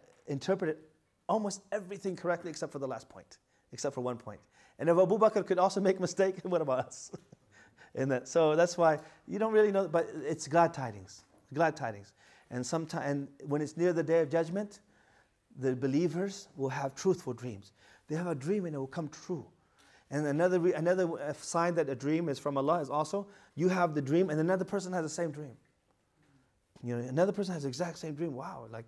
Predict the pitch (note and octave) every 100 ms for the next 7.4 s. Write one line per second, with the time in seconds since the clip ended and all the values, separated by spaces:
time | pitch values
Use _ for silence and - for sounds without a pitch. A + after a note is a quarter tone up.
0 | - C3+ D#3 C#3 C#3+ C#3 - _ _ _
1 | - D#3+ D#3+ D#3 C#3 D3 C#3+ C#3 D3+ E3
2 | E3+ D#3 D3+ C#3+ A#2 - A2+ A2 G#2+ A2+
3 | G#2+ G2 - - _ _ _ _ _ -
4 | B2 D3 E3+ F3 C#3+ D3+ C3 D#3+ D#3 C#3
5 | C#3 F#3+ F#3+ F#3+ E3 E3+ F3 G#3 - -
6 | _ B2 A#2 C3+ C3 D#3+ D#3 D#3 B2 G#2+
7 | - F#2+ -